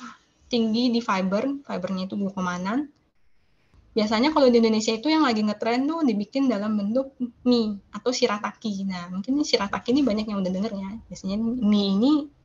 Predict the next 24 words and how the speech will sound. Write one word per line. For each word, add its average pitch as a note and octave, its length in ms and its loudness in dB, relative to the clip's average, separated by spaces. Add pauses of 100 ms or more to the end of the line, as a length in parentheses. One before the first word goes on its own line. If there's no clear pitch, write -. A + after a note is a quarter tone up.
(120)
dibuatnya G3+ 480 -4
dari G3 80 -2
konyaku. F#3 560 -6 (720)
Tapi G#3 240 0
kelemahannya B3+ 640 4
adalah A3+ 320 0
dia A3+ 240 2
itu A#3 160 -4
rendah G#3+ 320 0
di G3 160 0
protein. G#3+ 640 -2
Jadi G3 160 0
sebenarnya B3 320 -2
kalau A3 300 -4
dibilang F#3 500 -4
sebagai F#3 320 -4
pengganti G3 400 -2
daging, G3+ 480 -2
daging F#3 240 0
itu - 140 -8
kan D#4+ 100 -6
tinggi A3+ 240 2
di G3+ 80 0
protein. G3+ 480 -6